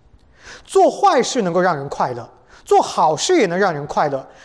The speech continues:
哪一种快乐是圣洁的？全然圣洁的神，怎么可能产生不道德的意志呢？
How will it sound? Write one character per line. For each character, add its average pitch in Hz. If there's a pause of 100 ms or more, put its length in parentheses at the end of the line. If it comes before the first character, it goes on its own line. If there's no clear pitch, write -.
哪 202
一 311
种 311
快 226
乐 214
是 214
圣 220
洁 113
的？ - (3500)
全 233
然 208
圣 220
洁 151
的 147
神， 139
怎 269
么 349
可 240
能 254
产 160
生 240
不 233
道 277
德 156
的 185
意 233
志 226
呢？ 196